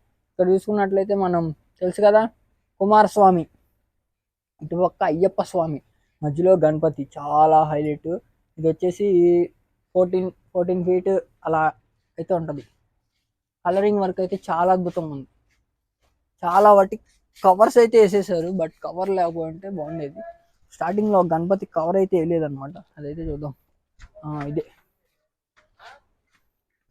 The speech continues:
ఈ గణపతే ఫినిషింగ్ వర్క్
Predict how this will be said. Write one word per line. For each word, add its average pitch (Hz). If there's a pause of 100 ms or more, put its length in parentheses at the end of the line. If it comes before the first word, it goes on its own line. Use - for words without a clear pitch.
(1120)
ఈ 175
గణపతే 165 (240)
ఫినిషింగ్ 196
వర్క్ 185